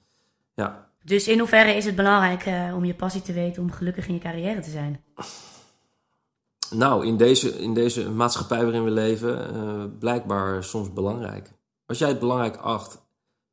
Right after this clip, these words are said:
Speaker 1: het is mooi om daar nieuwsgierig misschien naar te zijn en daar verder onderzoek naar te doen. Weet dat daar heel veel methodieken en tools zijn die je daarbij kunnen helpen. Ehm, ja, het is ook passie, eh, the pursuit of happiness.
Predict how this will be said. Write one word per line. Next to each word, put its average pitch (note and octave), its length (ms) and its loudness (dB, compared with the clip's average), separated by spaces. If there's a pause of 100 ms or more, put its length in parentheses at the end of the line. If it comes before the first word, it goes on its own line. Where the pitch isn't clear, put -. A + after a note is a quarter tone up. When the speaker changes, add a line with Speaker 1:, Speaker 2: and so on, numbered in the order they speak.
Speaker 1:
het B2+ 120 -12
is B2 80 -4
mooi A#2 280 4
om G#2+ 100 0
daar G#2 160 2
nieuwsgierig B2+ 500 -2
misschien - 240 -8
naar G2 160 -2
te F#2+ 80 -14
zijn F#2 300 -8
en G#2+ 60 -10
daar G2 160 -6
verder G2 280 -4
onderzoek G2+ 320 -8
naar F#2 160 -8
te F2+ 100 -14
doen. F#2 320 -10 (300)
Weet A2 280 4
dat G#2 100 -2
daar G#2 100 0
heel G#2+ 180 4
veel G2+ 100 -2
methodieken G2 580 -2
en F#2 120 -6
tools A2 300 -6
zijn F#2+ 380 -4 (320)
die G2+ 300 -6
je G2 60 2
daarbij F#2+ 340 -4
kunnen F#2 220 -6
helpen. F#2 520 -6 (720)
Ehm, F2+ 500 -4 (1600)
ja, A2 520 -6
het - 140 -8
is A2+ 160 0
ook A#2 440 0
passie, A#2 640 2
eh, G2 160 -4
the G#2 240 -4
pursuit C3 380 2
of A#2+ 100 0
happiness. G#2+ 680 -2